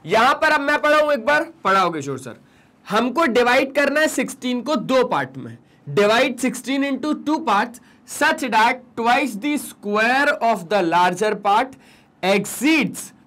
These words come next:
the square of the smaller part by one sixty four। अब यहां पर आपके पास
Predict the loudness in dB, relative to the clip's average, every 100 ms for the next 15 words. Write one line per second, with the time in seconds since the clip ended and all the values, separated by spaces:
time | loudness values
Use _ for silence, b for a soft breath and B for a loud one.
0 | -8 -2 -2 -4 -8 0 2 4 4 2
1 | 0 -2 -4 -4 -4 -2 -2 -4 -2 -2
2 | -2 -2 -2 -2 -2 0 0 -6 -12 -12
3 | -10 -10 -8 -8 -8 -10 b b b -4
4 | -2 -2 0 0 0 0 2 0 -2 -8
5 | -2 -2 -2